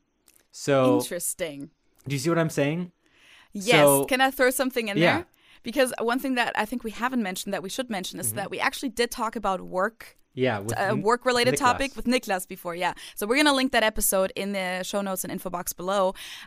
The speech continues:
Speaker 2: Um, but I feel like you also said something about, or maybe Niklas also agreed with that, I'm not sure, but I think you definitely said something about, um, Germans always clinging to the process
Speaker 1: Mm-hmm.
Speaker 2: and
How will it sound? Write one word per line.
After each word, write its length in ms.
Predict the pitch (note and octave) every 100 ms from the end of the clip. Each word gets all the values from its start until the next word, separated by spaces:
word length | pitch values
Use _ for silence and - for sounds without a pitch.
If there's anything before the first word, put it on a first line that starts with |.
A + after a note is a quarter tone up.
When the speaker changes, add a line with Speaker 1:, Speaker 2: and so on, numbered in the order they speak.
| -
Speaker 2:
Um, 220 | F#3+ F#3+
but 140 | G3
I 60 | G3
feel 240 | G3 D4
like 200 | E4+ D#4+
you 100 | C4
also 220 | A#3+ A#3+ A3
said 240 | A3 G#3
something 340 | - G3+ G3
about, 520 | F#3+ F#3 F3+ F3+ F3+ - - - - _ _ _ _ _ _ _ _ _ _ -
or 120 | A#3+
maybe 420 | A#3+ C4+ F#4 F#4 -
Niklas 340 | B3 C4+ B3
also 240 | A#3 G#3+ G#3
agreed 220 | G3+ G3
with 120 | F#3
that, 120 | F3+ F3+
I'm 80 |
not 140 | F#3 F#3
sure, 160 | G3
but 120 | F#3 F3
I 80 |
think 220 | G#3 A#3 A3+
you 240 | G3+ B3+
definitely 300 | B3+ A#3 G#3+
said 180 | G3+ G3
something 300 | G#3 G3 G3
about, 440 | F#3 F#3 F3+ F3+ - - - _ -
um, 260 | F#3 F3+
Germans 400 | E3+ G#3+ A3+ A3+
always 300 | - G3 G3
clinging 320 | - G#3+ G#3+ G#3
to 100 | G3
the 60 |
process 840 | - - G3+ A3 C#4 E4 G4 - - _ -
Speaker 1:
Mm-hmm. 360 | B2 G2+ B2+ G3+ A3
Speaker 2:
and 500 | A3 G#3+ G3+ G3+